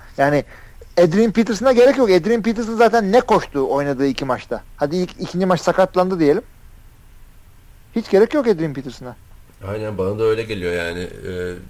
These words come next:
Speaker 2: şu anda zaten yani ortaya koydukları oyun Green Bay Packers'ın üstünde diye düşünüyorum.
Speaker 1: Çok, çok yani N F C North'u yani Packers bir şekilde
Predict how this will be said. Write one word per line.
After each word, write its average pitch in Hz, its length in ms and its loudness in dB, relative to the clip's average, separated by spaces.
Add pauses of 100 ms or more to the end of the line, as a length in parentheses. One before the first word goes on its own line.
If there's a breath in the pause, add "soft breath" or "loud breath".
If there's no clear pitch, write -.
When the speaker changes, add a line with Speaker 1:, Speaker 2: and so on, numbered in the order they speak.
(300)
Speaker 2:
şu - 260 -6
anda 120 420 0 (160)
zaten 101 400 -2 (560)
yani 90 280 -8 (880 soft breath)
ortaya 104 360 0
koydukları 117 520 0
oyun 151 260 0 (560)
Green 107 180 -6
Bay 113 140 0
Packers'ın 120 600 -6
üstünde 117 560 -2 (560)
diye 92 160 -6
düşünüyorum. 85 420 -12 (180)
Speaker 1:
Çok, 220 220 2 (220)
çok 208 220 0
yani 160 180 0
N 156 180 2
F - 100 -6
C 196 80 -2
North'u 196 320 2 (300 loud breath)
yani 143 280 2 (520 soft breath)
Packers 170 280 2
bir 170 120 -2
şekilde 185 440 2